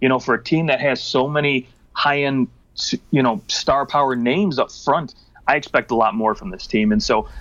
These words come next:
that's gonna be the, the biggest concern for me if I'm the Nashville Predators, is what team are you gonna get? Are you gonna get, you know, the team from a couple years ago where you said these guys are Stanley Cup favorites, or are you gonna get the team of today that I just look at, I'm like, I don't know if they're gonna get out of this, this preliminary round.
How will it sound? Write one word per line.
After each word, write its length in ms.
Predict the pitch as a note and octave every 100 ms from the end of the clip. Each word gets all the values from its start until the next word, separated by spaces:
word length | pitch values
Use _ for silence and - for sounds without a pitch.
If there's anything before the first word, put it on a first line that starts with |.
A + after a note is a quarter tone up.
| -
that's 260 | C#3 E3 -
gonna 140 | E3+
be 120 | D3+
the, 200 | C3 A#2 -
the 140 | C3
biggest 400 | A2 C3 B2+ -
concern 340 | - A#2+ C3 A2+
for 100 | A2+
me 160 | A#2+
if 80 | A2
I'm 140 | A#2+ A#2
the 60 |
Nashville 320 | A2+ A2+ G#2+
Predators, 500 | - B2+ C#3+ A#2+ G#2+
is 140 | G#2+ G#2+ G#2+
what 240 | A#2+ -
team 220 | - B2+ A#2+
are 60 |
you 100 | A#2
gonna 180 | A2+ G#2+
get? 180 | A#2 D#3+
Are 80 | C#3
you 120 | B2
gonna 160 | B2
get, 200 | A2+ A#2+ - - - -
you 60 | B2+
know, 120 | A#2+
the 60 | A2+
team 200 | C#3 B2
from 160 | A#2
a 40 | A2+
couple 300 | C3 A#2 A#2
years 260 | A2+ C3
ago 200 | C#3+ C#3+
where 140 | C3 B2+
you 100 | A#2
said 240 | - A2
these 140 | A#2 A#2
guys 260 | A#2 A#2
are 100 | A2
Stanley 340 | - B2 A#2+ A#2+
Cup 220 | - -
favorites, 400 | A#2 C3+ G3 -
or 180 | A2 - - - _
are 80 | A2
you 60 | A#2+
gonna 160 | B2+
get 120 | C3+
the 80 | B2
team 240 | - D3 C#3+
of 80 |
today 320 | C#3 B2+ D#3+ -
that 260 | B2 - -
I 160 | - A#2
just 200 | A#2 B2+
look 120 | B2
at, 80 | B2+
I'm 100 | B2
like, 240 | A#2+ - _ -
I 60 | C3
don't 120 | C4+
know 60 | D#3
if 100 | C3
they're 80 |
gonna 160 | A#2+ A#2
get 140 | A#2+
out 120 | A#2 B2
of 60 |
this, 240 | A#2+ - - _ - - _ -
this 100 | -
preliminary 640 | C3 C#3+ B3+ D4+ E3+ G#2+
round. 360 | G#2+ G#2 G#2